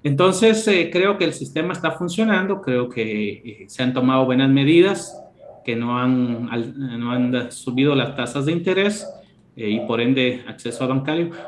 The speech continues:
Ahora el problema que hay es el estructural que, que mencionabas, Gerardo, que es que no todos pueden acceder.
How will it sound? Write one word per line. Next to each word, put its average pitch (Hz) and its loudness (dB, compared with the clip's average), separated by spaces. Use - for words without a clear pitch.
Ahora 180 6
el 202 6
problema 180 4
que 196 2
hay 233 0
es 139 -6
el 135 0
estructural 123 0
que, - -10
que 110 -10
mencionabas, 117 -4
Gerardo, 123 -4
que 113 -4
es - -12
que 117 -2
no 131 0
todos 135 2
pueden 120 -4
acceder. 123 -2